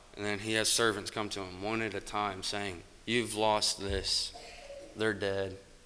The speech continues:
His cattle gone, crops destroyed. He's lost everything.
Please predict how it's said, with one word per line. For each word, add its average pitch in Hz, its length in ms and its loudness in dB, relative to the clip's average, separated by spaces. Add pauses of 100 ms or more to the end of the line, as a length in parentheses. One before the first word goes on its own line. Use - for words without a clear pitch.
(280)
His - 140 0
cattle 117 460 8 (400)
gone, 107 420 2 (160)
crops 110 500 4
destroyed. 107 600 0 (1300)
He's 120 160 4
lost 139 240 10
everything. 107 500 4